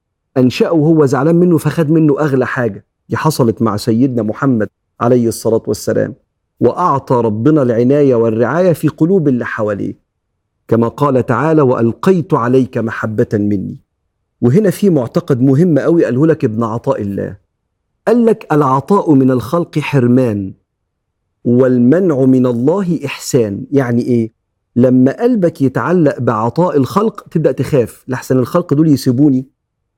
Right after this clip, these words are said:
لحسن يموتوا، وأنا ناسي إن عطائهم أصلا بإيد ربنا". فلو شفت العطاء من الخلق يبقى اسمه insecure attachment، تعلق غير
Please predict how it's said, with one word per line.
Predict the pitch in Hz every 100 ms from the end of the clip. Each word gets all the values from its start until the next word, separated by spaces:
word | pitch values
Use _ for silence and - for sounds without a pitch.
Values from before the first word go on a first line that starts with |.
| -
لحسن | 139 - 156
يموتوا، | 143 147 151 - 123 _ _ _ _ _
وأنا | 120 190 247
ناسي | 226 262 247 254 180
إن | 151 151
عطائهم | 139 151 - 247 202 202
أصلا | 214 233 - 175
بإيد | 135 180 156
ربنا". | 147 113 156 143
فلو | - 131 127
شفت | - 285 - - -
العطاء | 143 131 120 127 - 170 139
من | 135 143
الخلق | 135 - 240 247 _ _ _ _ _ -
يبقى | 151
اسمه | 202 175 170 208
insecure | - - 190 147
attachment، | 131 151 - 117 110 - - -
تعلق | 123 117 202 202 - - 139
غير | 117 165 185 156